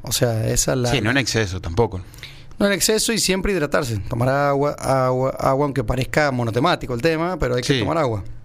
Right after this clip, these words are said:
Speaker 2: Sí, sí, hay que, hay que aclararlo siempre.
Speaker 1: ¿El tuyo es black o doble black?
Speaker 2: Doble black.
Speaker 1: Es un doble black, ¿no?
Speaker 2: Sí, no, es muy rico.
Speaker 1: Rico, bien ahumado.
Speaker 2: Ahora para el invierno va como,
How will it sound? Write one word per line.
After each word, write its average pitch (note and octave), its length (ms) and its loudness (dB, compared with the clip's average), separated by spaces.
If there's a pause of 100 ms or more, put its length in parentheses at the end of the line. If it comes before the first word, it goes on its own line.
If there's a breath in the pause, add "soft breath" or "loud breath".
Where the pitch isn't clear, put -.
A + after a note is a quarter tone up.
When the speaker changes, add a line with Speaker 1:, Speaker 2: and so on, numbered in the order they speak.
(280)
Speaker 2:
Sí, - 160 0
sí, D#3+ 140 2
hay A#2 120 0
que, B2 140 0
hay B2 140 2
que C#3 100 2
aclararlo A#2+ 480 2
siempre. G2 460 -2 (320)
Speaker 1:
¿El B2 120 2
tuyo G3+ 200 2
es F3 100 -2
black A3+ 300 2
o D3+ 80 2
doble C3+ 280 2
black? A2+ 220 -2 (760)
Speaker 2:
Doble C3 260 4
black. F#2+ 200 -2 (280)
Speaker 1:
Es - 60 -2
un C#3 160 2
doble F3 160 0
black, C3+ 160 -2
¿no? A2 100 0
Speaker 2:
Sí, B2+ 320 2
no, A#2 120 0
es A#2 60 -2
muy C3+ 160 2
rico. C#3+ 200 0
Speaker 1:
Rico, B2 260 -2
bien C3 160 2
ahumado. B2 360 -2
Speaker 2:
Ahora B2 220 2
para G#2 140 0
el G2 60 -2
invierno A#2+ 400 2
va A2 120 0
como, G2 360 -2